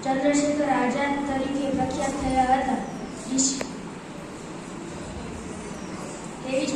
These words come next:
ફેબ્રુઆરી ઓગણીસો એકત્રીસના રોજ અદા-, અલ્હાબાદના આલ્ફ્રેડ પાર્કમાં જ્યારે તેમને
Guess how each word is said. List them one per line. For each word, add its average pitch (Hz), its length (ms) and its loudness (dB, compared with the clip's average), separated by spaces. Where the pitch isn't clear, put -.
ફેબ્રુઆરી 285 680 4
ઓગણીસો 285 460 2
એકત્રીસના 285 640 2
રોજ 277 320 6
અદા-, 277 400 4
અલ્હાબાદના 277 880 4
આલ્ફ્રેડ 277 580 0
પાર્કમાં 262 560 0
જ્યારે 247 340 2
તેમને 277 520 2